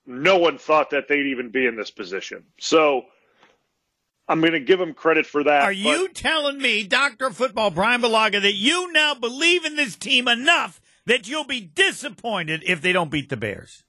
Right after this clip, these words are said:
Speaker 1: I'll be disappointed if they don't beat Chicago, yeah. I'll
Speaker 2: Be-,
Speaker 1: be disappointed.
Speaker 2: that has to be based on how good you think the team is now,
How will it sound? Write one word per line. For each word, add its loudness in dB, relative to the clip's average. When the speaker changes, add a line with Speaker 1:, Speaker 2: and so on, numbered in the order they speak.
Speaker 1:
I'll 6
be -4
disappointed 0
if -4
they 2
don't -6
beat -6
Chicago, 0
yeah. -2
I'll 2
Speaker 2:
Be-, 4
Speaker 1:
be -4
disappointed. -6
Speaker 2:
that 2
has -2
to -20
be -6
based -2
on -6
how 0
good 0
you -8
think 0
the -8
team -2
is -2
now, 0